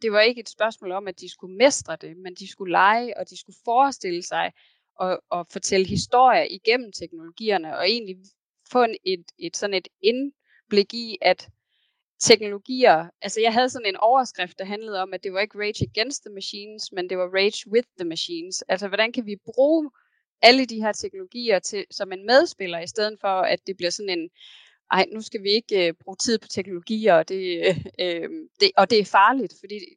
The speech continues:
det er der også rigtig mange af de studerende, der, der har en oplevelse af, robotter og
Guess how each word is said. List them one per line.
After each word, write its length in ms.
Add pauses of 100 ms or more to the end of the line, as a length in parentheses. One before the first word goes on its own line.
(120)
det 80
er 40
der 100
også 200
rigtig 180
mange 180
af 60
de 80
studerende, 480
der, 240 (140)
der 60
har 200
en 100
oplevelse 460
af, 140
robotter 420 (240)
og 120